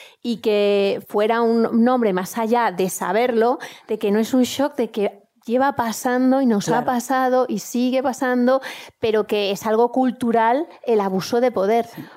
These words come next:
Speaker 1: O sea, cómo realmente el acto violento de cuestión, ya solo de cuestionamiento y de poder y de impedir y de supeditar que hagas algo a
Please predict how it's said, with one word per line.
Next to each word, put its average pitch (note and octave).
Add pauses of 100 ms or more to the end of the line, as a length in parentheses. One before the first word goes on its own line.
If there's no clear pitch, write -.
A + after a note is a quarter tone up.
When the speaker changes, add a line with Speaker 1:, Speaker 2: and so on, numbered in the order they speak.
Speaker 1:
O -
sea, G#3
cómo A#3+
realmente G#3+
el F#3
acto A3
violento A3
de F#3
cuestión, G3+
ya A3+
solo B3
de A#3
cuestionamiento G#3+ (180)
y F#3+
de F3+
poder -
y -
de F3+
impedir F#3
y F#3+
de F3+ (840)
supeditar G#3
que G3
hagas G3+
algo G3
a F#3